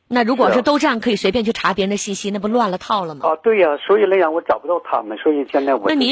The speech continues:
Speaker 2: 找。
Speaker 1: 那您，您早年没找，现在找，是因为到老了想要儿女去养活您吗？
Speaker 2: 我不是那个意思，我咋的？
Speaker 1: 嗯。
Speaker 2: 我就想最后看他们一眼，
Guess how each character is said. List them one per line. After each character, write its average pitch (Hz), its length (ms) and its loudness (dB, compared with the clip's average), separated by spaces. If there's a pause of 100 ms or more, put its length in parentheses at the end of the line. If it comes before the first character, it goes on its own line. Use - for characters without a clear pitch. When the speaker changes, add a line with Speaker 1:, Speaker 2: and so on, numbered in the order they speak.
Speaker 2:
找。 - 80 -2
Speaker 1:
那 - 20 -4
您， 277 40 -2
您 285 200 0
早 233 240 0
年 226 200 -2
没 262 120 0
找， 180 220 -2
现 277 240 -2
在 277 160 -2
找， 139 320 -6 (280)
是 - 180 -2
因 277 160 2
为 262 80 2
到 262 160 -2
老 160 180 -2
了 165 80 -6
想 151 220 -4
要 190 100 -2
儿 185 160 -4
女 202 160 -4
去 214 140 -8
养 185 180 -4
活 170 160 -6
您 165 140 -4
吗？ 151 240 -10 (1000)
Speaker 2:
我 113 120 2
不 160 160 2
是 214 120 2
那 190 200 2
个 113 100 -2
意 113 160 -6
思， 101 240 -6
我 139 120 4
咋 123 220 0
的？ 95 120 -6
Speaker 1:
嗯。 104 40 -8
Speaker 2:
我 113 100 -8
就 180 120 0
想 110 240 0
最 180 160 -6
后 165 180 4
看 160 300 -2
他 131 80 -6
们 127 120 -8
一 113 100 -8
眼， 87 240 2